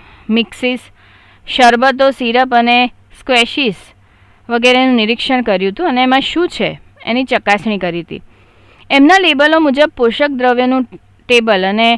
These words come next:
ઘટકોની યાદીનો અભ્યાસ કરતાં એમાં સુગરનું પ્રમાણ કેટલું છે એની જાણકારી મળી હતી. અમે ઇન્સ્ટન્ટ ડ્રિંક કોન્સન્ટ્રેટ્સ, શરબતો, સિરપ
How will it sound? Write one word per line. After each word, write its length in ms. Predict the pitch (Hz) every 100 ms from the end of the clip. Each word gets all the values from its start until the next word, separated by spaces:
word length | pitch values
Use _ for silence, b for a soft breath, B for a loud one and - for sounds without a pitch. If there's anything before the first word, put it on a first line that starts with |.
| b b b b
ઘટકોની 600 | 214 240 240 302 294 294 285
યાદીનો 380 | 185 220 254 226
અભ્યાસ 340 | 185 208 220 -
કરતાં 340 | 185 202 277
એમાં 200 | 240 247
સુગરનું 440 | 247 220 240 254 247
પ્રમાણ 320 | 233 240 240
કેટલું 320 | 220 208 269
છે 160 | - 233
એની 200 | 220 214
જાણકારી 440 | 202 180 196 196 202
મળી 200 | 190 226
હતી. 160 | 196 277 - b b b b b -
અમે 180 | 294 349 294
ઇન્સ્ટન્ટ 420 | 254 - 339 349
ડ્રિંક 320 | 269 269 285 240
કોન્સન્ટ્રેટ્સ, 880 | 233 226 - 269 269 240 214 214 - - b b b
શરબતો, 600 | - 254 233 233 254 262 262
સિરપ 400 | 254 233 226